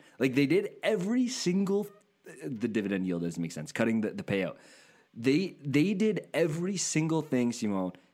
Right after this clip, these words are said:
to say, "We're cutting the div payout," without saying, "We're cutting the div payout." It was incredible. Uh, number two, down from the <laughs> first slot is Tesla. Uh, there we go.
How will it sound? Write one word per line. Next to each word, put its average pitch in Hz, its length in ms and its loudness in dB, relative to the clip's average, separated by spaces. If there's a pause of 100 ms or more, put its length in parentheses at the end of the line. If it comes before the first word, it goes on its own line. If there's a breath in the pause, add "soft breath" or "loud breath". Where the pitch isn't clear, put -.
(100)
to 110 120 -2
say, 117 480 0 (260)
"We're 110 260 0
cutting 135 520 0
the 139 80 2
div 113 360 0
payout," 85 460 -2 (300)
without 107 340 0
saying, 92 460 2 (180)
"We're 98 140 -2
cutting 87 260 -2
the 87 80 -2
div 82 240 -6
payout." 78 280 -4
It 87 40 -2
was 92 120 -2
incredible. 90 580 -2 (640)
Uh, 120 180 4
number 139 280 4
two, 123 380 2 (480 soft breath)
down 127 300 2
from 147 240 2
the 135 100 4
<laughs> - 180 -10
first 147 320 2
slot 104 380 2 (360 soft breath)
is 117 440 4
Tesla. 90 500 -2 (340)
Uh, 87 340 -4
there 92 160 -2
we 107 140 -2
go. 117 300 0